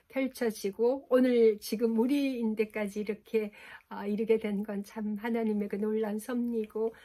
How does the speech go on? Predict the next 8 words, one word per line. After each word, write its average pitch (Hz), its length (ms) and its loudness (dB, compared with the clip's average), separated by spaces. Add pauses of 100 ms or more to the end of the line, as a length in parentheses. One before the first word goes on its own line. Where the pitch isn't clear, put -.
(140)
또 226 100 0
구원의 254 420 0
계획 240 320 4
안에 202 280 -2
또 190 80 -8
저희가 202 380 -8 (260)
함께 202 680 -6 (240)
아버지 185 400 -10